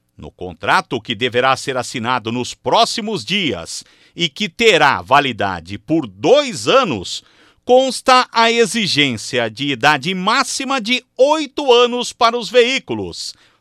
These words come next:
tendo média de até cinco anos. Assim que entregues à Indurb, esses cinco caminhões substituirão outros seis que foram alugados em fevereiro pela empresa municipal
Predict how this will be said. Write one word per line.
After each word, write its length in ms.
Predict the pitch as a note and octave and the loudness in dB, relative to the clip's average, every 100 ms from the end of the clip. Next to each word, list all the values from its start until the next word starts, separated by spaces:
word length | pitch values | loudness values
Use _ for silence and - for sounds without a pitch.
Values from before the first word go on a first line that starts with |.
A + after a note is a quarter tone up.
| _ | _
tendo 380 | F3+ D#3+ C#3+ A#3+ | 2 2 0 -6
média 580 | D4+ B3+ A#3+ F#3+ B3+ A#3+ _ _ | -2 -2 -2 0 0 -2 _ _
de 120 | G#3 | -2
até 560 | C4 A3+ - E3 D#3+ D#3+ _ _ | 2 2 2 4 4 2 _ _
cinco 720 | - - - D#3 D#3 - F3 | -14 -10 -4 -2 -2 0 4
anos. 720 | F3+ G2+ C2 - - - - _ _ _ _ _ _ _ _ | 4 2 -4 -16 -14 -14 -16 _ _ _ _ _ _ _ _
Assim 520 | G2+ F#2+ - D3 B2+ | -6 -4 -4 -2 -2
que 200 | - A2 | -4 -4
entregues 680 | G#2 G#2+ C3 E3 B2+ A2 F#2+ | -4 -2 0 0 -2 -6 -4
à 100 | A#2+ | -4
Indurb, 640 | D#3 A#2+ E3 C4 D#3 A2 - _ - | -4 -4 -6 -4 -2 -4 -6 _ -2
esses 420 | D3 E3 F3 C3+ | 0 0 -4 -6
cinco 440 | - C#3+ C3+ D3 | -4 -6 -4 -4
caminhões 580 | - F3 B3 B3+ C4+ C4 | 0 0 2 0 0 -2
substituirão 1040 | - B3+ C4+ - B3+ C4 B3+ E3+ E3 E3 - | -6 -6 -4 -4 -6 -4 2 4 4 2 0
outros 540 | D#3+ E3 - - F3 | 2 2 0 -8 -8
seis 640 | - - C4 C4+ C3+ - - _ _ _ | -6 0 0 0 -6 -10 -12 _ _ _
que 160 | B3+ | -8
foram 540 | - D#3 D3 B2 C3+ E3 _ | -6 0 2 4 2 0 _
alugados 920 | A#3+ D4 D4 A#3 F3 F3+ B2 A2+ A2 | 0 0 -2 -2 0 0 -2 -6 -6
em 180 | E3+ F3 | -4 -6
fevereiro 760 | - B2 B2 D#3 A#3+ A#3+ C4 C4+ | -8 -6 -4 -2 2 0 0 -6
pela 240 | C4+ C4+ | -4 -2
empresa 560 | A#3+ - C3+ C3 G#2+ B2 | -4 -4 -4 -2 -2 -2
municipal 800 | C3+ F3 - C4 A3+ G#3 G#3+ | -2 -6 -6 -2 2 2 0